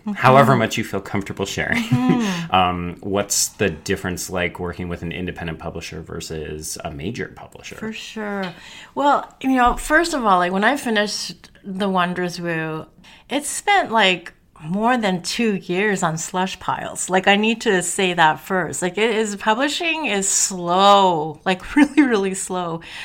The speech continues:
Speaker 1: And there were, you know, promising leads by publishers who asked for the full manuscript, but it, you know, it just kind of, like, sat there for a long, long time. And when Inanna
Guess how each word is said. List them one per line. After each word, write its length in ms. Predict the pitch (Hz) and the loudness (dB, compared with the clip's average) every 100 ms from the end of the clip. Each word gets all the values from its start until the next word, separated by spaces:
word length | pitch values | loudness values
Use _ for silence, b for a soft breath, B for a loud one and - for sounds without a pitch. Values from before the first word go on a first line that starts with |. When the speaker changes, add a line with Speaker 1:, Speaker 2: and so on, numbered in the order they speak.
| B B B B - | B B B B -6
Speaker 1:
And 220 | - 202 202 | -2 2 4
there 140 | 202 | 2
were, 400 | 196 190 185 185 | 2 2 2 0
you 180 | - 208 | -2 0
know, 220 | 190 190 | 2 0
promising 760 | 190 220 208 226 220 208 185 180 | 0 2 2 2 -4 -4 -4 0
leads 540 | 196 185 170 170 - | 0 0 -2 -8 -12
by 580 | - 175 170 170 170 - - | -2 2 2 0 -6 -10 -4
publishers 500 | 190 180 190 - 180 | -2 0 -2 -4 -6
who 80 | 175 | -4
asked 280 | - 165 - | 0 0 -2
for 80 | 170 | -12
the 80 | |
full 180 | 165 175 | -8 -6
manuscript, 720 | 170 156 190 202 - - 147 - | -4 -6 -6 -8 -8 -8 -6 -4
but 140 | 190 | -4
it, 140 | 190 | -2
you 100 | 220 | -4
know, 220 | 226 180 202 | -4 -4 -4
it 180 | 196 | -8
just 220 | 214 254 - | -10 -12 -6
kind 220 | 269 262 | -4 -4
of, 120 | 202 | -4
like, 260 | 170 165 160 | -4 -4 -4
sat 360 | - 151 214 160 | -2 0 0 -4
there 160 | 127 | -12
for 180 | - 151 | -8 -6
a 60 | 151 | -6
long, 400 | 156 160 160 165 | -4 -4 -4 -4
long 220 | 151 160 | -6 -6
time. 460 | - 180 180 151 160 B B B B B B - | -8 -8 -6 -8 -14 B B B B B B 0
And 640 | 185 175 175 165 160 - | 2 4 2 0 -6 -10
when 360 | 190 196 196 180 | -6 -2 -2 -2
Inanna 1040 | 180 175 170 175 185 185 175 175 170 - | -4 0 2 2 2 2 2 0 -4 -10